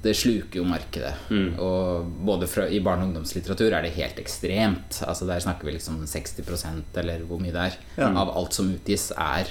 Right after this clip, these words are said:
Speaker 1: oversatt fra engelsk. Eh, i voksenlitteraturen er det ikke fullt så ille, men
Speaker 2: Mm.
Speaker 1: det er likevel et dominans, da.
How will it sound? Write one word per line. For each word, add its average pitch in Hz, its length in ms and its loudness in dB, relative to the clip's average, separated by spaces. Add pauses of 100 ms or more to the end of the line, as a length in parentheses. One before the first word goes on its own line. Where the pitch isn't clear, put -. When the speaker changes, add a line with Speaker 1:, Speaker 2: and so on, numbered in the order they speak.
(120)
Speaker 1:
oversatt - 420 -4
fra 98 160 0
engelsk. 123 380 0 (680)
Eh, 104 300 6
i 104 60 6
voksenlitteraturen 92 680 -2
er 90 60 0
det 90 80 -2
ikke 98 180 4
fullt 90 160 -6
så 87 140 -2
ille, 107 160 4 (160)
men 101 140 2
Speaker 2:
Mm. 101 40 4
Speaker 1:
det 95 80 4
er 85 160 4
likevel 82 380 -2 (380)
et - 100 -8 (400)
dominans, 104 500 2
da. - 120 -2